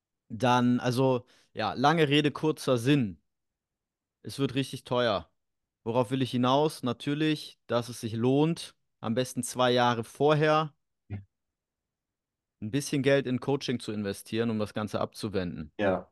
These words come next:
Speaker 2: oder
Speaker 1: Finanziell vielleicht die beste
Speaker 2: Ja.
Speaker 1: Entscheidung deines Lebens.
Speaker 2: Wer, drum prüfe, wer sich ewig bindet und Romantik hin oder her, macht einen Ehevertrag, regelt in der Zeit, wo ihr euch vertragt,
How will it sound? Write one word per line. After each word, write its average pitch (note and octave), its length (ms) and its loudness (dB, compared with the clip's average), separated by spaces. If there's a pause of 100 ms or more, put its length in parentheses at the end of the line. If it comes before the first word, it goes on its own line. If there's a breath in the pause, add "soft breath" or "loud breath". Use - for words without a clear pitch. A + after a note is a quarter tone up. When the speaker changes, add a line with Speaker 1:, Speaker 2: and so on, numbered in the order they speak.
Speaker 2:
oder B2+ 480 6
Speaker 1:
Finanziell C3 160 4
vielleicht B2+ 360 2
die B2+ 60 2
beste B2 300 2
Speaker 2:
Ja. - 20 2
Speaker 1:
Entscheidung A#2 420 2
deines G#2+ 260 0
Lebens. G#2 480 -4 (200)
Speaker 2:
Wer, A2+ 500 6
drum B2 340 2
prüfe, F3+ 500 2
wer C#3+ 200 2
sich C3 260 -6
ewig A2+ 460 -2
bindet E3 560 -2
und G#2 440 -4 (340)
Romantik A2+ 600 2
hin D3 280 -4
oder G2+ 260 0
her, A#2+ 540 0 (420)
macht G2+ 400 0 (300)
einen G2 360 -2
Ehevertrag, F#2 840 -4
regelt B2+ 560 -2
in G2+ 140 -8
der F#2 160 0
Zeit, - 420 -2
wo G#2 140 -2
ihr - 180 0
euch G2 280 -2
vertragt, G2+ 960 -4